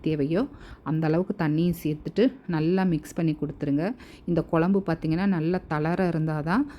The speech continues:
நம்ம உருண்டையெல்லாம் போடும்போது நல்லா ஊறி குழம்பு கரெக்டான பக்குவத்துல வரும். இப்போ வந்து ஒரு பத்து நிமிஷம் நல்லா கொதிக்கட்டும். இந்த பக்கம் பாருங்க,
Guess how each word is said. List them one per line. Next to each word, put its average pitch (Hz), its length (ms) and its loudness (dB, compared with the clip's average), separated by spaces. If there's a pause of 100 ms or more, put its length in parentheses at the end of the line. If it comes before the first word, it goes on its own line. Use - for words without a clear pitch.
(160)
நம்ம 170 220 2
உருண்டையெல்லாம் 175 720 2
போடும்போது 165 480 2
நல்லா 180 400 2 (400)
ஊறி 185 340 4
குழம்பு 180 420 0
கரெக்டான 165 540 -4
பக்குவத்துல 156 500 -2
வரும். 175 240 2 (400)
இப்போ 160 240 -2
வந்து 165 220 0
ஒரு 185 160 2
பத்து - 280 -4
நிமிஷம் 165 380 0
நல்லா 156 220 2 (100)
கொதிக்கட்டும். 160 560 0 (140)
இந்த 165 160 2
பக்கம் 165 360 -2
பாருங்க, 151 300 0